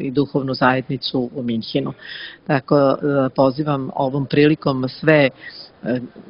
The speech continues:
sugrađane moje, Budve, da dođu i da, ovaj, e, uživamo zajedno u tim zvucima.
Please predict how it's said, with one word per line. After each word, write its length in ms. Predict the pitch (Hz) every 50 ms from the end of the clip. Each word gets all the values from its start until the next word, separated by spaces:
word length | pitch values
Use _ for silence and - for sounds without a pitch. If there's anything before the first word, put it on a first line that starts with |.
| 139 131 113 131 139 139 135 - - 143 156 120 -
sugrađane 880 | - - - 165 156 170 180 175 160 165 185 190 196 196 202 196 - 147
moje, 500 | 139 135 135 139 151 175 202 202 190 175
Budve, 580 | 135 110 135 135 139 135 - 196 214 208 190
da 180 | 151 - 151 151
dođu 540 | 131 127 131 135 151 170 165 - 196 190 175
i 160 | 165 156 151 143
da, 400 | 156 151 147 143 139 135 135 - -
ovaj, 520 | - 135 131 131 127 123 127 127 123 127 127
e, 40 | - - 131 127 123 120 120 120 - 135 135
uživamo 400 | 131 135 156 147 147 139 131 127
zajedno 560 | 117 135 127 131 135 131 123 127 131 127 120 - - - - - - -
u 200 | 147 135 131 127
tim 300 | - - 147 139 131 131 135
zvucima. 580 | 131 131 120 117 120 - - - 139 135 143